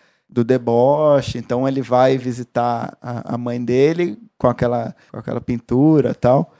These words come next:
Só que a pintura, ele, ele só se propõe a tirar depois que ele fica sabendo que a filha tá lá e que vai, vai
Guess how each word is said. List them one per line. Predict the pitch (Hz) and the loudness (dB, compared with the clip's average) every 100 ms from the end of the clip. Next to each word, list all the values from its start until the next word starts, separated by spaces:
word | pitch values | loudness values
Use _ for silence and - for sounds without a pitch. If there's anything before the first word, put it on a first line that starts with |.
| _ | _
Só | - - 156 | -10 2 4
que | 170 - 196 214 - _ - - _ | 4 -2 -2 -2 -6 _ -20 -20 _
a | - | -2
pintura, | - 135 135 156 185 135 - - | 0 0 2 4 4 2 0 -4
ele, | 135 131 139 139 135 127 - | -2 2 4 4 2 -2 -4
ele | 127 131 | -4 -2
só | - 151 170 185 175 156 - | 2 2 4 4 4 4 0
se | - - | 0 0
propõe | 143 139 143 | 0 -4 -4
a | |
tirar | 139 139 143 | -2 -2 0
depois | 160 - 165 160 | 0 0 -2 -2
que | 170 | -4
ele | 165 | -4
fica | - 156 175 | -4 -2 0
sabendo | - 160 139 143 151 165 170 _ _ _ _ _ - | 0 0 -2 -2 -2 -6 -10 _ _ _ _ _ -2
que | |
a | 123 | -2
filha | - 139 143 | 4 6 6
tá | - 135 | 4 2
lá | 120 123 139 | 2 2 2
e | |
que | - | 2
vai, | 147 147 139 | 2 2 0
vai | 127 131 135 135 131 127 - | 0 4 4 4 2 -2 -6